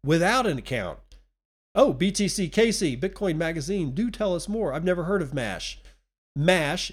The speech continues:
M A S H, a monetization service powered by Bitcoin's Lightning Network, has announced that people will no longer have to create an account on the service in order to utilize it.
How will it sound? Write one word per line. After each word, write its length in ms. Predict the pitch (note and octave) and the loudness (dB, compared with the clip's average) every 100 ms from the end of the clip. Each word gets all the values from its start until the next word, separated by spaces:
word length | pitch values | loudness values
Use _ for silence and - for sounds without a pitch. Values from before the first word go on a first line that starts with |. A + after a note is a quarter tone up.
| - | -6
M 240 | C3+ C#3+ | -2 2
A 220 | C#3+ C#3 C#3 | 2 0 0
S 320 | C#3 C#3 - | 0 0 -2
H, 440 | C#3+ A2+ C#3+ - - | -2 -2 -4 -6 -8
a 140 | B2 B2 | -6 -2
monetization 880 | C#3+ D#3+ D#3+ - C#3+ D3 C#3 - A#2 | 0 0 0 -4 -2 -2 -2 -4 -6
service 460 | - D#3+ D3 D3 | -2 -2 -2 -4
powered 340 | - D3+ D3 C#3+ | -2 0 0 0
by 160 | A#2 | -4
Bitcoin's 500 | A2+ C3+ - C3+ A2+ | -4 -6 -6 -8 -8
Lightning 440 | A#2 C3+ E3 E3+ G3+ | -6 -6 0 2 4
Network, 480 | A#3 D#3 C#3 C#3+ - _ - _ - | 2 2 -2 -4 -10 _ -20 _ 0
has 240 | D3 E3 | 2 4
announced 560 | G#3 G3 D3 - - - - | 4 4 2 -4 -12 -14 -10
that 280 | A#2 D#3+ - | -4 -2 0
people 280 | F#3 F#3 | -2 -2
will 120 | A#2+ G#2+ | -4 -4
no 400 | B2+ D#3+ G#3 G#3 | 4 6 6 6
longer 340 | F#3+ G3 F#3+ | 4 2 0
have 260 | B2+ F3 - | -2 -2 -4
to 100 | C#3+ | -8
create 360 | - C3+ D#3 | -4 0 0
an 120 | E3+ D3+ | 0 -2
account 420 | - G3 F3 D#3 | 0 0 2 0
on 220 | C#3+ D#3 | -2 -2
the 80 | F3 | -2
service 460 | - G3 F3+ D#3+ C3 | -2 -2 -2 -4 -6
in 80 | |
order 240 | A2+ A#2+ B2+ | -6 -8 -8
to 120 | D#3 | -6
utilize 540 | D#3+ A3 F#3 D3+ D#3 | -2 -2 0 -2 -4
it. 160 | D#3 - | -8 -12